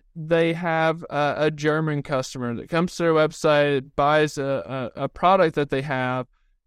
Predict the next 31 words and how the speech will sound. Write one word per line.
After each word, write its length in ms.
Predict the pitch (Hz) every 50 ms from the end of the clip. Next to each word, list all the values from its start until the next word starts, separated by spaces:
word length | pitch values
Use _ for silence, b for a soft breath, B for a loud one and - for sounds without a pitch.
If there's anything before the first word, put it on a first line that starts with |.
| _ -
and 640 | 151 147 151 147 147 143 143 143 143 143 143 139 - _ _ _
they're 260 | - 160 156 160 156 160
consistently 640 | - - 165 - - 202 190 - - 170 160 160
doing 360 | 147 143 156 151 151 151 151 147
this 260 | 147 143 143 - -
month 260 | 151 151 151 135 -
over 200 | 156 143 143 139
month 200 | 139 143 131 -
over 160 | 139 131 131
month. 360 | 135 165 190 196 185 170 - _ _ _ _ _ _ _ _ _ _
Now 240 | - 151 147 156 160
they've 180 | 165 165 160 151
accumulated 600 | 147 151 - - 175 160 151 147 143 143 139 139
all 120 | 135 135
these 200 | 131 135 135 -
fees. 400 | - - 202 202 202 202 190 175
They're 120 | 160 151 151
getting 220 | 147 143 131 143
double 340 | 139 - 208 208 196 196 185
fees. 540 | - - 196 190 185 185 185 185 185 - _ _ _ _ _ _ _ _ _ -
Uh, 380 | - 165 156 151 147 123 120 156 - _ _ _ _ -
who 300 | 214 226 240 262 262 247
is 160 | 226 214 -
gonna 220 | 208 208 196 180
contact 500 | 170 - - 180 180 185 - 185 143 123 -
them? 220 | 160 151 143 147 - _ -
Who's 320 | 202 214 226 240 240 226
gonna 260 | 214 214 202 196 180
hold 260 | 175 175 175 170 170
them 140 | 165 160 151
responsible? 720 | 143 139 - - 151 151 151 139 - - - 143 135 139